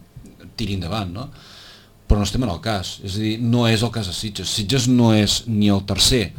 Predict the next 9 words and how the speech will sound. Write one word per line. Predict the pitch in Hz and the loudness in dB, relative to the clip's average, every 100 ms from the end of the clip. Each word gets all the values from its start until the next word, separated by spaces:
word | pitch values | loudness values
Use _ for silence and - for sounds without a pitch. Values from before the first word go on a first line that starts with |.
| - | -14
per | - 101 | -6 -4
la | 95 | -4
cua, | 95 123 95 85 | -2 -2 -2 -6
eh, | - 90 95 95 95 | -14 -10 -8 -8 -8
en, | 95 98 | -8 -8
en | 95 95 92 87 | -8 -8 -8 -8
riquesa | 90 113 98 92 | -4 -2 -2 -2
de, | 92 95 98 95 | -2 -2 -4 -6
de, | 98 92 | -10 -8